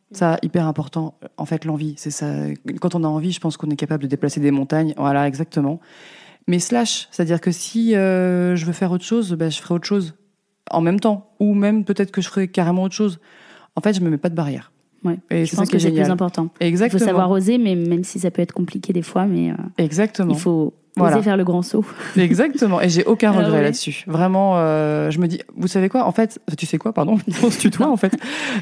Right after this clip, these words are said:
Speaker 1: Euh, en fait, euh, je, ça faisait des années que j'avais envie
Speaker 2: Ouais.
Speaker 1: d'oser. Et, euh,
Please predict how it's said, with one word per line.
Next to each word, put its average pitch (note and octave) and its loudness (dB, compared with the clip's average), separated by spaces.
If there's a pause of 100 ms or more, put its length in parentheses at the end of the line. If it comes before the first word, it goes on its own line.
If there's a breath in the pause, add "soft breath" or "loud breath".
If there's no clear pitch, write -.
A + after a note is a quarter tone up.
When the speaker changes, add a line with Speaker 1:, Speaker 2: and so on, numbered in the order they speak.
Speaker 1:
Euh, D#3+ 2
en E3+ 2
fait, A#3+ 0
euh, D#3+ 2
je, D#3 -2
ça E3 -2
faisait D#3 -2
des D#3 0
années F#3 0 (180)
que D#3+ -2
j'avais D3+ 0
envie D#3+ 0
Speaker 2:
Ouais. D#3+ 0
Speaker 1:
d'oser. D#3 0 (680 loud breath)
Et, E3 2
euh, D3+ -2